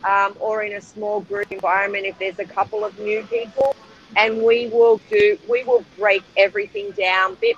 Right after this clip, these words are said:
by bit. That's a ninety-minute session, and we break that down for you, um, and we work wherever you're at in helping you understand the key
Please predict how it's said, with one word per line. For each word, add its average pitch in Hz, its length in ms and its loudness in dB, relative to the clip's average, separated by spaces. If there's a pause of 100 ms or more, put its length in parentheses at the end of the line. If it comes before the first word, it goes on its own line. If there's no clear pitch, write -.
by 185 160 0
bit. 214 320 -6
That's - 240 -4
a 214 60 -10
ninety-minute 196 720 -8 (120)
session, 254 460 -4 (720)
and 214 140 -6
we 240 140 2 (120)
break 202 240 0
that 196 200 -2
down 185 180 0 (140)
for 202 220 -4
you, 240 400 -8 (460)
um, 196 380 -2 (120)
and 208 160 -4
we 220 100 -4 (120)
work 196 360 6 (140)
wherever 190 500 0
you're 185 340 -4
at 233 300 -4 (220)
in 196 240 -8
helping 190 500 -6
you 190 400 -6 (440)
understand 233 720 -4
the 202 60 -8
key 214 340 -8